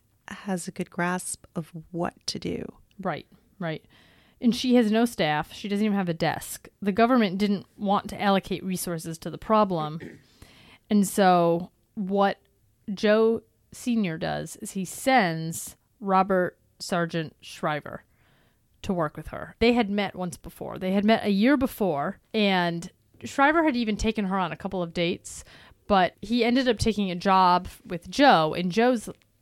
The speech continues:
Speaker 2: thinks, "Great, I've got this kind of spare man. I'll send him to work with Eunice over on this juvenile delinquency thing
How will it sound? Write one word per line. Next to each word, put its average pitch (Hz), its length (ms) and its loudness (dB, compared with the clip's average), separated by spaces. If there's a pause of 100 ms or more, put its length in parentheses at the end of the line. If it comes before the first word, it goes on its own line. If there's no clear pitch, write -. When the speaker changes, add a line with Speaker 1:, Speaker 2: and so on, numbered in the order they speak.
(140)
Speaker 2:
thinks, 180 380 -2 (100)
"Great, 240 400 6
I've 208 160 2
got 202 180 2
this 190 140 -4
kind 190 300 0
of 165 80 -2
spare 202 440 0
man. 175 460 -2 (380)
I'll 202 100 -2
send 220 300 2
him 202 120 0
to 185 80 -2
work 175 220 0
with 170 160 -12
Eunice 202 640 2
over 196 320 -2
on 180 120 -4
this 170 160 -12
juvenile 196 400 -2
delinquency 185 640 -4
thing 160 260 -6